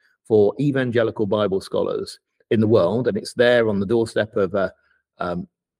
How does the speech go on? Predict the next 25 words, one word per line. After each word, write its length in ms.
a 80
historic 560
university, 540
which 180
is 140
not 160
a, 200
uh, 300
Christian 380
in 120
its 140
ethos. 500
Uh, 160
and, 320
and, 460
uh, 240
that's, 420
uh, 380
an 80
amazing 560
opportunity. 600
We 200
are 260
within, 540
uh, 80